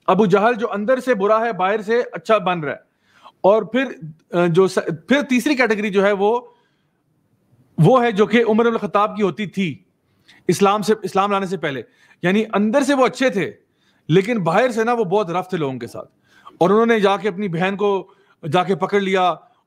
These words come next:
उनको जाके जो है ना वो उनको पकड़ के उनको जो है ना वो मतलब मारा भी, उनको सर पे हिट किया, उनके यहाँ से ना खून निकल आया।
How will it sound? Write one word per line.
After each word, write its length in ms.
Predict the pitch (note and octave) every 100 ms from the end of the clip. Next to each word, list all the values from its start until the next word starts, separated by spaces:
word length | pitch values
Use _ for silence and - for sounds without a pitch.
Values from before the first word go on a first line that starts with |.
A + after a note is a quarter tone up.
| -
उनको 240 | F#3 G3
जाके 560 | F#3+ F#3+ G#3 G3 D#3+ D#3
जो 100 | F3
है 60 |
ना 80 | G3
वो 140 | F#3+ F#3+
उनको 180 | F#3
पकड़ 200 | F#3 F3+
के 100 | F3+
उनको 340 | G3 F3+ F#3+ F#3
जो 80 | F3+
है 60 |
ना 80 | G3+
वो 160 | F#3+ F3
मतलब 240 | F3 E3
मारा 260 | E3+ G3 A3
भी, 160 | F3+
उनको 240 | D3+ F3 F#3
सर 160 | G#3
पे 120 | G3
हिट 140 | F#3+ -
किया, 180 | G#3 G3+
उनके 160 | F#3
यहाँ 160 | E3+ F3
से 100 | G3
ना 80 | G#3
खून 180 | G#3+
निकल 220 | G3+ D#3+ C3+
आया। 160 | -